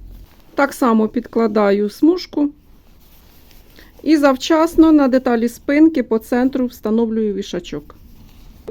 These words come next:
Припуск по лінії горловини основних деталей пілочки і спинки висікаю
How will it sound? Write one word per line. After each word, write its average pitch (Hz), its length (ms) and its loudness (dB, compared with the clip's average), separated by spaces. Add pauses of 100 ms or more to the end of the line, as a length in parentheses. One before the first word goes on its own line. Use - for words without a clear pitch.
Припуск 285 460 -4
по 285 80 -4
лінії 269 280 0
горловини 262 520 -2
основних 247 440 -4
деталей 214 440 -4
пілочки 226 540 -6
і 233 60 -8
спинки 226 560 -6 (640)
висікаю 269 1000 -2